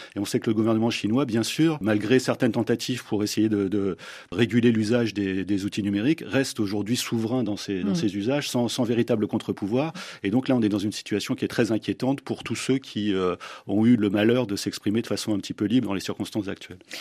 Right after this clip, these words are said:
Speaker 2: Alors, on reste avec la Chine pour parler de la, de la cinq G. On a vu, euh, Mike Pompeo, le secrétaire d'État américain,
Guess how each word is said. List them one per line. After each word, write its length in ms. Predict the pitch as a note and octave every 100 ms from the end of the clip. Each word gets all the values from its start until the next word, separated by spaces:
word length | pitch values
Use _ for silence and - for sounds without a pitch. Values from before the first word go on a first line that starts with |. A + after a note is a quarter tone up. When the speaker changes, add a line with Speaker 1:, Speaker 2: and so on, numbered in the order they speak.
| - -
Speaker 2:
Alors, 220 | G#3 G#3+ G3+
on 80 |
reste 260 | A3 B3 -
avec 240 | A#3 A3+
la 100 | G#3
Chine 320 | G3 - - G#3+
pour 160 | F3
parler 260 | F3+ F3+ F3+
de 120 | F3
la, 220 | E3 D#3+
de 120 | E3+
la 140 | E3+ D#3
cinq 280 | - F3 F#3
G. 500 | E3+ A#3 A#3+ A3+ -
On 300 | F#3+ F#3+ F#3+
a 100 | G3
vu, 500 | F#3 G3 A3 A3 G3
euh, 60 | F3+
Mike 280 | G3+ A3
Pompeo, 520 | - G#3 F#3 G3+ G3 G3
le 80 |
secrétaire 440 | E3+ F3 - F3 F3
d'État 220 | E3+ F3+
américain, 640 | F3 E3 E3+ E3 G3+ G3